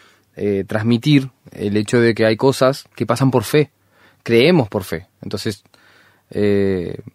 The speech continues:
vamos al punto de decir, bueno, Dios, Dios quiso que las cosas pasaran de esa manera. Y aunque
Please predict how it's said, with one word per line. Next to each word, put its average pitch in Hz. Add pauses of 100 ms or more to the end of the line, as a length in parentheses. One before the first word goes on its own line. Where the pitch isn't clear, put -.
(640)
vamos 135
al 147
punto 156
de 143
decir, 131
bueno, 139
Dios, 151 (120)
Dios 135
quiso 180
que 151
las 135
cosas 156
pasaran 151
de 120
esa 110
manera. 98 (420)
Y 110
aunque 113